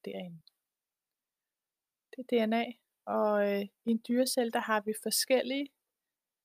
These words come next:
forskellige strenge af D N A,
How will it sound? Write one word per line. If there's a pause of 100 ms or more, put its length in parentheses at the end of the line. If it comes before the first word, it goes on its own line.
(920)
forskellige
strenge
af
D (120)
N
A,